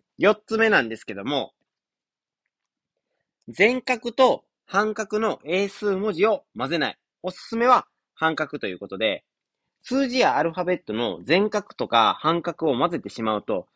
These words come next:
ツイートに違和感が出ちゃうっていうことなんですね。特に全角文字の時間とかは、間延びした感覚が出てくるのが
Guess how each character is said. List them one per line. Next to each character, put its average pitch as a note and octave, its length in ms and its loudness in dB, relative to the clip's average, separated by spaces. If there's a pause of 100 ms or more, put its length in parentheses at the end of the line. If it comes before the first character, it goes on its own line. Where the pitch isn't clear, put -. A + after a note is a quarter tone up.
(220)
ツ A#3+ 180 -2
イ B3 80 -2
ー - 60 -8
ト A#3 100 0
に A3+ 260 0 (200)
違 D3+ 100 4
和 A#3+ 140 6
感 C#3+ 180 -2
が G2 60 -6
出 G#2+ 100 -6
ち B2 100 -2
ゃ A2+ 80 4
う - 20 -4
っ - 20 -4
て - 180 -14
い F2+ 40 -8
う E2+ 40 -12
こ F#2 100 -12
と E2+ 100 -18
な D#2+ 100 -16
ん D#2+ 40 -16
で E2 60 -16
す - 140 -8
ね。 F#3 240 4 (760)
特 C4+ 280 4
に G3+ 260 6
全 G3+ 280 4
角 G#3 240 -10
文 G3+ 140 -2
字 B2 100 -4
の C3 380 -2
時 A2 160 -12
間 D3 240 2
と B2+ 100 -6
か F#2 140 -6
は、 C#3 340 4 (360)
間 C3+ 120 2
延 A3 180 2
び A3 100 -4
し - 80 -12
た B2+ 120 -4
感 C3 440 -4 (320)
覚 C3 220 -4
が C3+ 120 0
出 D3 120 -6
て B2 180 -4
く - 140 -8
る A#2 80 -4
の A2+ 100 -6
が F3 240 -2